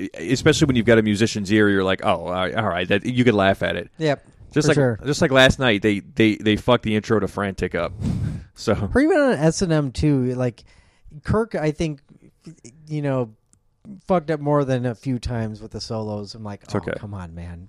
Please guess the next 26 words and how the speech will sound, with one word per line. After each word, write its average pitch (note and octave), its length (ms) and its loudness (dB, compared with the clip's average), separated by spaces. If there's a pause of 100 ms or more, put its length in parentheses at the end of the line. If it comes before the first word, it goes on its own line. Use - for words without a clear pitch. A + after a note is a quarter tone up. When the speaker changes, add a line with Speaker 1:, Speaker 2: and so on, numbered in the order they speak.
Speaker 1:
I G2 120 0
know, F2 220 -6 (120)
I G1+ 100 -8
know. G1+ 180 -10 (140)
It's, G#2+ 360 -4
it's - 280 -8
Speaker 2:
It B3 160 -2
is C4 160 -4
what B3+ 100 -6
it B3 120 -6
is. A#2+ 220 -6
It D#3 100 -10
is G3+ 180 -6
what G3+ 120 -8
it F#3+ 100 -6
is. C3+ 60 -4
Speaker 1:
They're A#2+ 140 4
Speaker 2:
I - 60 -4
Speaker 1:
close C#3+ 220 4
Speaker 2:
mean, A#2 60 -8
Speaker 1:
to A2 80 -2
sixty - 420 -6
years G2 280 -2
old. F2+ 360 -2
Speaker 2:
it's G3 140 -6
fine. G2+ 320 -8